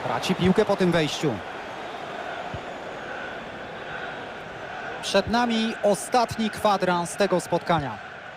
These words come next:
Czerwone Diabły w natarciu. No, można było to rozwiązać lepiej.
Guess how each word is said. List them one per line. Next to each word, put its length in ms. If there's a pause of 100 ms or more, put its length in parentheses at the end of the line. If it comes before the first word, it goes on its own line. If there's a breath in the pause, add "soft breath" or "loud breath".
(3000)
Czerwone 440
Diabły 360
w 40
natarciu. 580 (2000)
No, 180
można 320
było 200
to 100
rozwiązać 460
lepiej. 320